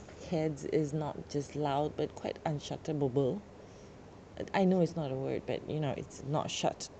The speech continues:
You can't shut it up. And I quote S-, Charles Darwin, you know, "You're not evolving."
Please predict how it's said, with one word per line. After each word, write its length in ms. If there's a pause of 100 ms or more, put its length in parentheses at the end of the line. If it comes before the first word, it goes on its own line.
(100)
You 140
can't 280
shut 240
it 140
up. 160 (2250)
And 440 (120)
I 60
quote 500 (120)
S-, 160 (200)
Charles 380
Darwin, 640 (120)
you 180
know, 80 (560)
"You're 140
not 260
evolving." 960